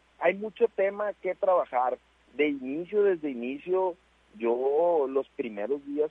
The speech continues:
que me senté con el gobernador lo platiqué, platicamos el centro de alto rendimiento que prácticamente,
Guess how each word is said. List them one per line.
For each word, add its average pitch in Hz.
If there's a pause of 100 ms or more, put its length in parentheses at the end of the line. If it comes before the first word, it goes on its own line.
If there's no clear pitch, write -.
que 170
me 165
senté 131
con 143
el 160
gobernador 131
lo 135
platiqué, 123 (320)
platicamos 117
el 127
centro 113
de 135
alto 131
rendimiento 107
que -
prácticamente, 110